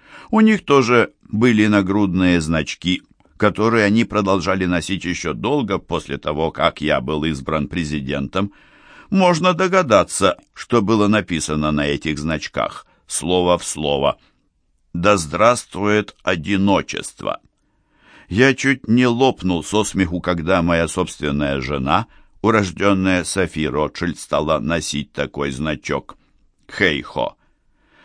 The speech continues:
Софи пришла в бешенство, получив формальное уведомление от президента – которым, конечно, был я, что она должна отказаться от имени Ротшильд.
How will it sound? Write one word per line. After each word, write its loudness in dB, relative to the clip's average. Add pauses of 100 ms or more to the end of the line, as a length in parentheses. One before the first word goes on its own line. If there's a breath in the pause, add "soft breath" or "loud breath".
(120 soft breath)
Софи 0
пришла 0
в -4
бешенство, -2
получив -4
формальное 0
уведомление -2
от -8
президента – -2 (540 soft breath)
которым, 2
конечно, 0
был -2
я, 2 (260 loud breath)
что 2
она 4
должна 2
отказаться 0
от -4
имени 0
Ротшильд. -2